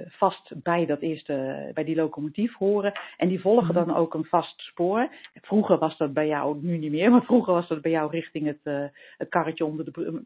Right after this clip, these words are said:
Speaker 1: of het, eh,
Speaker 2: Ja.
Speaker 1: het leven onder de brug met een, eh, <laughs> met een supermarktkarretje.
Speaker 2: <laughs>
Speaker 1: En ik zag ook van, oh ja, dat is dus wat het, wat het brein ook doet. Niet eens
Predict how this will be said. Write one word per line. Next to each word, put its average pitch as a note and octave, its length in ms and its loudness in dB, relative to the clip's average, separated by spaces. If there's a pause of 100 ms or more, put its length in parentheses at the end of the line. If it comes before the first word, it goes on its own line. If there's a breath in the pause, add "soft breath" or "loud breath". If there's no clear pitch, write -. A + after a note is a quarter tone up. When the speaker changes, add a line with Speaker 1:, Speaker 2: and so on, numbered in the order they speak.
(220)
Speaker 1:
of - 120 -12
het, F3+ 180 -8
eh, E3 60 2
Speaker 2:
Ja. G3+ 120 4
Speaker 1:
het E3 120 -4
leven F3 320 4
onder E3 220 2
de D#3+ 80 2
brug E3+ 280 -2
met D#3+ 160 -4
een, D#3 160 -2
eh, D3 160 -2 (180 loud breath)
<laughs> - 220 2
met - 100 2
een D3 60 -12
supermarktkarretje. F#3+ 1200 -2
Speaker 2:
<laughs> - 240 -14
Speaker 1:
En A3 120 4
ik A3+ 80 6
zag D#4+ 200 6
ook C4 120 -2
van, G#3+ 220 0
oh C4+ 160 4
ja, B3 160 2
dat A#3 180 -2
is B3+ 120 0
dus A3+ 160 -4
wat A3 140 -6
het, G3+ 200 -12
wat G3+ 140 -6
het F3+ 260 -8
brein F#3+ 420 -2
ook F3 260 0
doet. E3+ 160 -6
Niet F#3+ 220 -4
eens G#3 360 -2